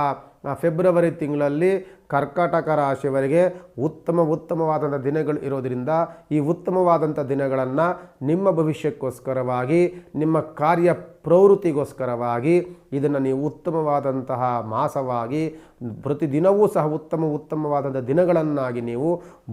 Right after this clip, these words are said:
ಬಳಸ್ಕೊಂಡಾಗ ಫೆಬ್ರವರಿ ತಿಂಗಳು ನಿಮಗೆ ಒಂದು ವರ್ಷದ ಅನ್ನವನ್ನು ಹಾಕುತ್ತೆ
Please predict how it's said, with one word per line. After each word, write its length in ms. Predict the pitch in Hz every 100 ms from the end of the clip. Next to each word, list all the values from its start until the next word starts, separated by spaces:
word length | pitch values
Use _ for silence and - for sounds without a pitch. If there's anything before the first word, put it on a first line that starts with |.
| 104
ಬಳಸ್ಕೊಂಡಾಗ 880 | 131 185 190 202 180 147 120 110 110 151 165 160 - _
ಫೆಬ್ರವರಿ 480 | 139 127 139 131 131
ತಿಂಗಳು 260 | 127 127 127
ನಿಮಗೆ 340 | 123 127 170 202 202 - -
ಒಂದು 380 | 117 156 156 117
ವರ್ಷದ 460 | 139 147 - 165 147
ಅನ್ನವನ್ನು 840 | 139 120 135 147 143 143 139 131
ಹಾಕುತ್ತೆ 800 | 131 135 127 165 185 185 -